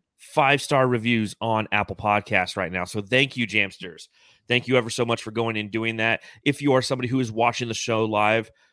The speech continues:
when you get a chance, go and do that. You know, again, we've kinda switched channels. We're rebuilding the brand, uh,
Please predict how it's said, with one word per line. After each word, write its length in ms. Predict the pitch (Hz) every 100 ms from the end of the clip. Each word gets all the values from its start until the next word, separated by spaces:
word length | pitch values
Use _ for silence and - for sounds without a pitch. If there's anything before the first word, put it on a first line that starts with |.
| _ _ _
when 140 | 165
you 60 | 185
get 120 | 202
a 40 |
chance, 280 | 196 208 196
go 160 | - 214
and 80 | 196
do 100 | 139
that. 200 | 85 -
You 100 | 107
know, 100 | 110
again, 240 | 117 131 127
we've 160 | 127
kinda 180 | - 127
switched 280 | - 139 -
channels. 460 | 139 135 131 131 117
We're 140 | 117
rebuilding 580 | 107 127 123 123 120 123
the 80 | 110
brand, 440 | 107 113 110 110 - _ _
uh, 260 | 98 101